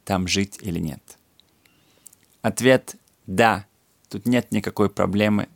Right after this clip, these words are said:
так как Йоси сам не участвует в этом активно,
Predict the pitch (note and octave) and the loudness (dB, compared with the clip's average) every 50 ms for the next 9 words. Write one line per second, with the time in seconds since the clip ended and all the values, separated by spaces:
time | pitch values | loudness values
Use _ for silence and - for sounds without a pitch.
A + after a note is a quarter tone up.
0 | _ _ - G2+ G2+ - G2 F#2 - - G#2+ G#2+ G#2 - - - F#2+ - - G2 | _ _ -4 -4 -4 -4 -8 -8 -4 0 2 2 2 2 0 -2 -4 -2 -2 -2
1 | F#2+ F#2 F#2 - _ _ _ - G2+ G2+ G#2+ G#2 F2+ G#2 - _ _ _ _ _ | -2 -2 -6 -10 _ _ _ -4 0 0 2 0 0 -4 -8 _ _ _ _ _
2 | _ _ _ _ _ _ _ _ _ _ - - G#2+ - - B2 A2+ G#2+ G2 - | _ _ _ _ _ _ _ _ _ _ -12 -12 -4 0 2 4 4 2 2 -2
3 | - G2+ F#2+ F#2+ F#2+ - - - _ _ - G2+ G2+ - - F2+ F2+ F2+ F#2 - | -4 -4 -2 -4 -4 -6 -10 -20 _ _ -2 0 0 0 -2 -4 -4 -4 -6 -8
4 | - - A#2 A2 G#2+ A2 A2 G#2 - - | -4 -2 -2 0 0 0 -2 -2 -4 -8